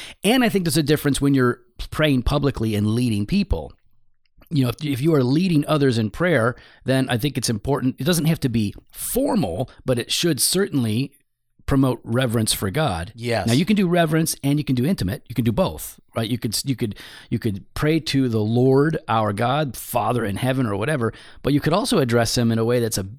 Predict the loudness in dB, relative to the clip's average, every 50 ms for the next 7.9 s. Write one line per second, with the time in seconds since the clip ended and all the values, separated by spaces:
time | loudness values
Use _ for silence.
0 | -20 _ _ _ _ 2 2 2 2 -2 -6 -8 -4 -2 -2 0 0 2 2 2
1 | 2 2 0 -2 -2 -2 -2 0 0 -2 -4 -2 -2 -2 -2 -2 -2 -2 -4 -6
2 | -8 -12 -8 -4 -2 0 0 2 0 0 0 -2 -2 -4 -6 -4 -2 -4 -4 -4
3 | -4 -6 -6 -6 -8 -8 -8 -8 -8 -8 -10 -12 -10 -8 -8 -8 -10 -10 -8 -4
4 | -2 -2 -2 -2 -2 -4 -6 -6 -4 -4 -2 -2 -2 -2 -4 -4 -6 -4 -4 -2
5 | -2 -4 -4 -4 -6 -6 -4 -4 -4 -4 -4 -6 -6 -4 -4 -4 -6 -8 -10 -12
6 | -16 _ _ _ _ _ _ _ _ _ _ -10 -4 -2 -2 -2 -2 -4 -6 -4
7 | -2 -2 -2 -4 -6 -10 -12 _ -12 -10 -8 -8 -8 -10 -14 _ -20 -20